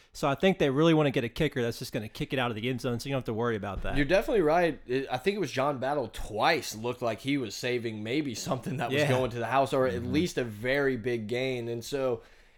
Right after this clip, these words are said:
Speaker 2: the special teams, I guess, nec-, wasn't necessarily as improved as I had hoped. I know it's still early and they're gonna keep getting better, but yeah,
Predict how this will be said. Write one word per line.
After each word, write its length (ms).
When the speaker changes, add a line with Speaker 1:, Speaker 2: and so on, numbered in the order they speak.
Speaker 2:
the 460
special 380
teams, 520
I 100
guess, 300
nec-, 300
wasn't 340
necessarily 800
as 380
improved 580
as 160
I 160
had 120
hoped. 360
I 80
know 180
it's 120
still 240
early 360
and 100
they're 60
gonna 200
keep 280
getting 280
better, 300
but 140
yeah, 200